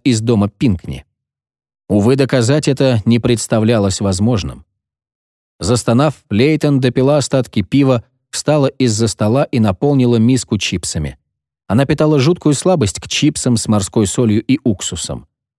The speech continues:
Не самый здоровый ужин, но Джет и Люси на обратном пути с волейбольного матча в Шарлотте остановились поужинать, а Харпер не собиралась готовить для себя одной.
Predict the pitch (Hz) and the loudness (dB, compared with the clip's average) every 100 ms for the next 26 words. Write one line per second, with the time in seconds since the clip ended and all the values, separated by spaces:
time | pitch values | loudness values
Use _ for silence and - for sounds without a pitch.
0 | _ _ 110 127 214 175 113 110 110 107 | _ _ -2 0 2 2 2 2 2 2
1 | 117 180 170 117 87 _ - 139 170 123 | 0 0 2 2 -2 _ -2 2 2 2
2 | 165 185 - 131 123 165 - 123 107 98 | 2 0 0 2 2 2 2 2 2 0
3 | 123 117 113 101 113 - 143 - 104 98 | 0 2 2 2 0 0 0 0 0 2
4 | 135 113 95 92 120 123 - 92 - 180 | 2 2 2 2 2 0 -2 -4 -2 0
5 | 156 147 - 135 - _ - 107 123 117 | 0 -2 -2 -4 -4 _ -6 -2 0 2
6 | 160 170 135 - 98 123 156 151 135 101 | 2 0 -2 -2 0 2 2 0 0 -2
7 | 95 85 - 170 156 143 139 160 - 135 | -2 -2 0 0 0 0 0 -2 -2 0
8 | 123 113 92 85 92 147 147 123 123 113 | 0 0 -2 -2 -2 0 0 0 -2 -2
9 | 113 101 104 82 80 71 67 | -2 -2 -2 -2 -6 -8 -14